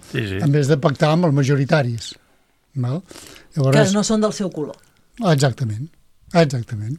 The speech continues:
Speaker 2: simplement. Han anat a lo fàcil i ara en, en pagarà les conseqüències, perquè, clar, dius, mm, bueno, eh, si vols, mm, pactar, com fes un, una cosa que, que més o menys tothom s'hi pugui sentir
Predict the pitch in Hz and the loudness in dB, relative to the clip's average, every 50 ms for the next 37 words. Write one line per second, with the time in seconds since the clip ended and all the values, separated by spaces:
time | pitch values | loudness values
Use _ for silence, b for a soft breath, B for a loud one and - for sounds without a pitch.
0 | _ _ - - 165 160 143 135 131 120 131 147 143 - B B B B B B | _ _ -10 -2 0 0 0 0 -2 -2 0 -2 -4 -6 B B B B B B
1 | B 170 156 170 175 139 143 139 131 113 - 135 120 - - 143 156 196 214 165 | B 2 4 4 4 4 4 2 2 2 0 -2 -2 0 -2 -2 -4 -2 -2 0
2 | 139 143 147 156 147 156 180 202 196 B B B B B - 151 131 120 113 - | 2 2 2 4 4 4 2 2 0 B B B B B -2 -2 -2 -2 -2 -4
3 | 160 147 110 - 139 127 131 139 165 180 - - - 151 139 110 131 139 131 156 | -6 -8 -4 -2 -2 0 0 0 0 0 -2 -2 -2 -2 0 0 0 0 0 0
4 | 143 117 - - 160 175 160 - 156 135 127 123 131 143 139 135 123 135 127 117 | 0 0 -2 -4 -4 -4 -4 -4 -4 -4 -4 -2 -2 -2 -2 -2 -2 -2 -4 -4
5 | - - 151 147 135 123 123 127 120 - B B B B B B B 147 127 143 | -6 -10 -10 -8 -8 -6 -6 -8 -8 -10 B B B B B B B -6 -4 -4
6 | 175 156 113 _ B B B B B B B - 151 135 127 131 127 120 - 143 | -4 -6 -8 _ B B B B B B B -8 -6 -6 -4 -6 -6 -6 -4 -4
7 | 135 120 135 139 131 - - - 202 165 151 139 131 131 131 131 131 127 - _ | -2 0 0 -2 -2 -4 -8 -10 -8 -4 -4 -2 -2 -2 -4 -4 -6 -8 -10 _
8 | _ _ _ - - 147 113 - 185 175 165 175 226 - _ _ _ - - 135 | _ _ _ -6 -6 -6 -4 0 2 2 2 2 -2 -8 _ _ _ -10 -6 -4
9 | 123 123 120 117 120 117 - - 135 123 131 135 123 - - 160 147 139 139 143 | -2 -2 -2 -2 -4 -6 -4 -6 -4 -2 -2 -2 -2 -4 -4 -2 0 2 2 2
10 | 147 135 147 147 143 135 165 156 175 160 143 - B B B B B - - 139 | 0 2 2 0 0 0 0 0 0 0 0 -2 B B B B B -6 -4 -2
11 | 127 139 123 139 131 131 139 151 165 160 - - - 151 135 151 139 151 190 208 | 0 0 0 0 0 2 2 2 0 -2 -4 -6 -6 -2 0 0 0 0 0 -2
12 | - B B B B - - 165 143 - 180 165 151 147 147 131 123 113 - - | -4 B B B B -4 -2 -2 -2 0 -2 -2 0 0 0 -2 -2 -4 -4 -2
13 | 131 120 110 - 135 127 120 117 113 107 | -2 -2 -2 -2 -4 -2 -2 -4 -6 -8